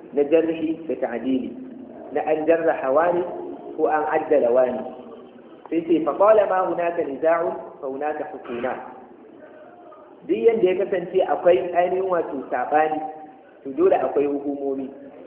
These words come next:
dole akwai kotu, sannan dole akwai hukunce-hukunce, hukunci wanda za a yanke. To idan ya kasance kuma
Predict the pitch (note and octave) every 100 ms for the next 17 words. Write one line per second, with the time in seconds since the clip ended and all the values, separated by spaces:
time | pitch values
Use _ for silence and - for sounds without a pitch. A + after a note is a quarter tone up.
0 | - D#3 F#3+ C3+ C3 D3 D3+ D#3+ D#3 -
1 | - - - - - - - - C#3+ E3
2 | F3 F#3+ G#3+ - E3+ E3+ E3 E3 D3+ D3+
3 | D#3 D3+ C3 B2 C#3+ C3+ - D#3+ F#3 F3+
4 | D#3+ D#3+ C#3 B2+ D3+ C#3+ C3+ C3+ C3 -
5 | - - - - - - - - - E3
6 | G#3 A3+ A3 F#3 F#3 F3+ F#3